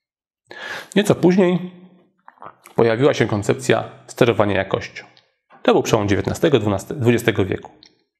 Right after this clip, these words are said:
W ramach tej koncepcji stwierdzono, że brakuje po-, powiązania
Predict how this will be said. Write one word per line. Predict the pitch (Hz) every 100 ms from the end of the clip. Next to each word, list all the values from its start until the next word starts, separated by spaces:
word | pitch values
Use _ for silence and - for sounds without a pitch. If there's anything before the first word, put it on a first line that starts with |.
| - - - - - - - - _ _ -
W |
ramach | 139 175 -
tej | 254
koncepcji | 269 202 - - - 139 - _ _ _ _ -
stwierdzono, | - 117 110 143 180 175
że | 139 131 135 - - _ _ _ _ _ _ -
brakuje | 113 131 131 262 233
po-, | 196 170 156 151 151
powiązania | 143 143 123 170 101